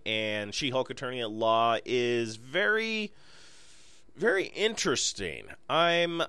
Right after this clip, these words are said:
um, I, I don't, I've got good and I've got bad,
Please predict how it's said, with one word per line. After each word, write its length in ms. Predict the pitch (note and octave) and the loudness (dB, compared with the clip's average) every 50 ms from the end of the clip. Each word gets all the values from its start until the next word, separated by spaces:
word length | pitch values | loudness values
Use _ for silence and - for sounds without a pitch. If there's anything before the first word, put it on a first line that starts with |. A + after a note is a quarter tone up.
| - - | -2 -2
um, 720 | D3+ E3+ E3+ E3+ E3+ E3+ E3 E3 D#3+ D#3+ D#3 D#3+ C#3+ C#3 - - - - - - - - - - - - | 0 2 4 4 4 4 4 4 4 2 0 -4 -8 -10 -14 -18 -20 -20 -20 -20 -20 -20 -20 -20 -8 -4
I, 160 | - E3 F3 E3 - | -4 -2 -2 -2 -4
I 80 | E3+ | -4
don't, 640 | E3 D#3 G3 A#3 C#4 E4 - - - - - - - - - - - - - - - - - - - - - - - - - - | -4 -2 0 2 2 2 0 -2 -4 -6 -6 -6 -8 -12 -18 -20 -20 -20 -20 -20 -20 -20 -20 -20 -20 -20 -20 -20 -20 -20 -4 -2
I've 140 | - E3+ F3 | -2 0 4
got 220 | B3+ A#3 D4 D4 - | 4 4 4 4 2
good 180 | A#3+ B3 A3+ | 0 0 0
and 100 | G#3+ G3 | 2 2
I've 120 | F#3 F3 E3 | 2 2 4
got 360 | E3+ F3 D#3 G2 F#2 - - | 4 4 4 2 -2 -2 2
bad, 460 | B2 A#2 G#2+ F#2 D#2 C2+ C#2 C#2 | 4 6 6 4 4 0 -4 -8